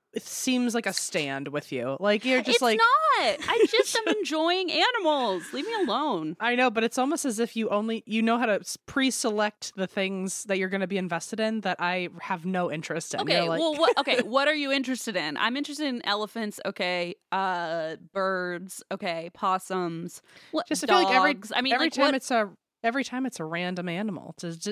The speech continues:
Speaker 1: it's a
Speaker 2: Well,
Speaker 1: new
Speaker 2: I'm
Speaker 1: animal. What,
Speaker 2: sorry,
Speaker 1: what's
Speaker 2: is
Speaker 1: next
Speaker 2: there,
Speaker 1: week?
Speaker 2: is there a very selective list that you follow of the only animals I'm supposed to be interested in?
Speaker 1: Well, I feel like, I, 'cause
Speaker 2: Is
Speaker 1: I
Speaker 2: it
Speaker 1: don't
Speaker 2: just
Speaker 1: like
Speaker 2: golden retrievers?
Speaker 1: I don't like fish. I feel like, uh, I,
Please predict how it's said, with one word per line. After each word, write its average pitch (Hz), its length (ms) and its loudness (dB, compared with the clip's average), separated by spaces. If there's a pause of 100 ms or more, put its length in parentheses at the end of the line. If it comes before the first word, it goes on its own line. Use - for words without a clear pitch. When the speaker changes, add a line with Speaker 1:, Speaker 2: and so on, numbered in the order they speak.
Speaker 1:
it's - 120 -8
a - 40 -4
Speaker 2:
Well, 214 60 2
Speaker 1:
new 233 160 0
Speaker 2:
I'm 226 60 0
Speaker 1:
animal. 285 200 2
What, 247 100 6
Speaker 2:
sorry, 254 160 4
Speaker 1:
what's 269 120 4
Speaker 2:
is 254 60 0
Speaker 1:
next 247 200 4
Speaker 2:
there, - 60 -2
Speaker 1:
week? 277 160 -4
Speaker 2:
is 285 80 0
there 269 120 4
a 254 40 0
very 269 180 2
selective 214 500 -2
list 196 340 -4
that 196 120 -4
you 180 160 -4
follow 226 520 -2
of 190 200 -4
the 185 120 -4
only 185 280 -2
animals 170 320 -4
I'm 185 80 -6
supposed - 280 -8
to - 40 -20
be 170 120 -4
interested 175 360 -8
in? 220 240 -6 (920)
Speaker 1:
Well, 240 120 4
I 262 100 4
feel 359 160 -2
like, 320 200 0
I, 208 100 -2
'cause - 120 -4
Speaker 2:
Is 240 80 2
Speaker 1:
I 240 40 4
Speaker 2:
it - 40 6
Speaker 1:
don't 339 80 0
Speaker 2:
just 339 100 2
Speaker 1:
like 208 160 0 (160)
Speaker 2:
golden 214 420 0
retrievers? 202 840 -6 (800)
Speaker 1:
I 294 100 0
don't 453 160 -2
like 349 180 -2
fish. - 680 -4
I 208 120 -2
feel 247 240 0
like, 220 480 0
uh, 180 460 -2
I, 190 220 -4